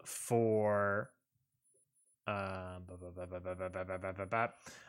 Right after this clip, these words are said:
I was racing for the Atlanta Children's Shelter Foundation, uh, and Sky was racing for the J E D Foundation, uh, to outstanding charities. So please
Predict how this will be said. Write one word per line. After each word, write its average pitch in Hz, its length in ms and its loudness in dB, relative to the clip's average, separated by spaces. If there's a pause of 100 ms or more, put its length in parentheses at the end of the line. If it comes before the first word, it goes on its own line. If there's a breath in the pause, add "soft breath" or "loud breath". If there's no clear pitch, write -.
I 151 260 12
was 151 180 10
racing 156 320 8
for 156 300 10
the 143 300 10
Atlanta 165 500 10
Children's 160 540 6
Shelter 165 420 8
Foundation, 160 840 8 (480 soft breath)
uh, 107 360 8
and 104 160 -2
Sky 127 220 6
was 113 260 2 (180)
racing 120 400 0
for 110 220 0
the 101 180 -2
J 117 160 2
E 117 280 2
D 120 480 2
Foundation, 123 800 0 (500 soft breath)
uh, 107 240 6
to 113 320 2 (160)
outstanding 185 380 6
charities. 151 420 4
So 104 240 -2
please 123 560 0